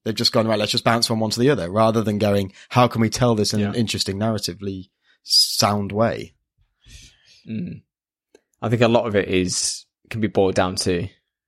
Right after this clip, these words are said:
Speaker 2: it's all f-, all flash and no substance.
Speaker 1: Yes. Yeah.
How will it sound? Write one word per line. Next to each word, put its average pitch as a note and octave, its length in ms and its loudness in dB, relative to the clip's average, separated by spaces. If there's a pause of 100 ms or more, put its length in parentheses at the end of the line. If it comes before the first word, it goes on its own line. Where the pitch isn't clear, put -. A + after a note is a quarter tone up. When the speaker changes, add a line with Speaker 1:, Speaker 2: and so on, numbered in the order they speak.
(160)
Speaker 2:
it's - 100 -4
all G#2+ 80 4
f-, - 220 -8 (200)
all B2+ 120 6
flash A2 340 2
and G2 80 -6
no G2 100 -2
substance. - 600 -8
Speaker 1:
Yes. - 420 -4 (400)
Yeah. B2 220 0